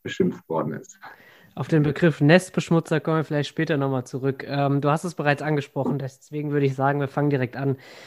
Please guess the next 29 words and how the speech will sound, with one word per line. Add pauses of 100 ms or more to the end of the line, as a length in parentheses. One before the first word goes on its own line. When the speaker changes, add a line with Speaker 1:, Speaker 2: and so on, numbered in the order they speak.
(140)
Speaker 2:
Dann,
ähm,
nimm
uns
und
vor
allen
Dingen
die
Zuhörer
doch
auch
mal
mit,
ähm,
von
der
Pike
auf
mit.
Um
was
handelt
es
sich
denn
bei
Football
Leagues?